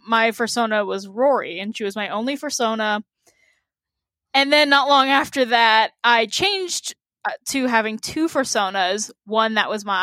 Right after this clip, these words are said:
ideal self and one that was my actual self.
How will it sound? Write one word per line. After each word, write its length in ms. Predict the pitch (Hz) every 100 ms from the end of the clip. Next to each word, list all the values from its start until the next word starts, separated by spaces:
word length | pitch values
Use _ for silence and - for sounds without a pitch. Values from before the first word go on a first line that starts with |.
| 202
ideal 360 | 196 254 294
self 400 | - 233 208 208 -
and 180 | 226 220
one 200 | 214 208
that 140 | 151
was 160 | 220 214
my 160 | 202 190
actual 460 | 247 - - 208
self. 360 | 202 147 120 -